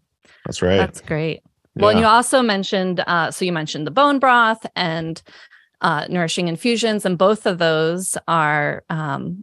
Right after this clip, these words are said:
Speaker 2: aspects of the Frugal Nutrition course. So maybe this would be a good time to dive into that, and then we can back up and talk about Herb Rally as a whole.
Speaker 1: Sure.
Speaker 2: But so you have developed, uh, a course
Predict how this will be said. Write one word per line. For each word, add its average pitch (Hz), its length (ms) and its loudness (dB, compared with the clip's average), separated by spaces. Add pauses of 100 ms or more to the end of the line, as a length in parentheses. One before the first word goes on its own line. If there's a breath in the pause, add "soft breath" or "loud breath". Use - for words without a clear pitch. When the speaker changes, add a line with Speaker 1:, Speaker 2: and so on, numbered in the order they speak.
(140)
Speaker 2:
aspects 202 460 0
of 214 260 0
the 220 100 0
Frugal 170 300 -2
Nutrition 151 640 -4
course. - 400 0
So - 200 -2
maybe 170 240 -2
this 160 220 -6
would 170 100 -4
be 156 140 -2
a 151 60 -2
good 147 240 -4
time 151 260 -4
to - 120 -10
dive 156 280 -2
into 170 300 -4
that, 165 280 0
and 165 80 -6
then 170 100 -4
we 165 60 -6
can 160 160 -8
back 151 300 -4
up 156 220 -6
and 147 100 -8
talk 147 220 -8
about 151 260 -6
Herb 165 220 -4
Rally 156 340 -6
as 170 240 -10
a 156 60 -8
whole. 165 500 -8 (380 loud breath)
Speaker 1:
Sure. 135 320 4 (380)
Speaker 2:
But 170 280 2
so - 120 0
you 220 260 2
have 202 340 0
developed, 175 640 2
uh, 156 260 2
a 160 80 -2
course 165 540 -2